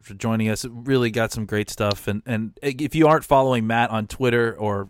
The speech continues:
at his, getting the rookie sco-, scouting portfolio every year, you're missing out on a huge portion of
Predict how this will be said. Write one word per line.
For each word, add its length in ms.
at 160
his, 440
getting 300
the 100
rookie 260
sco-, 280
scouting 340
portfolio 480
every 180
year, 140
you're 160
missing 300
out 120
on 240
a 160
huge 600
portion 460
of 380